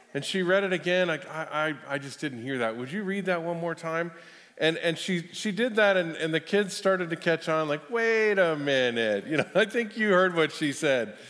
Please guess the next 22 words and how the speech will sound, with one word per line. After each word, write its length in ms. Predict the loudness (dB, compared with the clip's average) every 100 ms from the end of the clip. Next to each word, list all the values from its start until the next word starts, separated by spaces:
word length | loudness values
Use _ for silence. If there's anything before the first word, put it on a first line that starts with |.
| -20 -18 -2
And 140 | 2 4
it 100 | 4
was 200 | 2 0
a 60 |
fun 340 | -2 -2 -2 0
moment. 400 | 0 2 0 -2
We 100 | -2
had 180 | 0 0
a 60 |
nice 320 | 0 0 0
laugh, 420 | 0 2 2 0 -4
and, 140 | -4
and 220 | -2 -2
it 100 | -2
was 200 | -2 -4
just 220 | -4 -6
fun 360 | -2 0 0 -2
to, 320 | -4 -4 -4 -6
to, 260 | -4 -4 -4
to 140 | -8 -4
live 380 | -2 -2 -4
together. 580 | -10 -8 -6 -4 -6 -10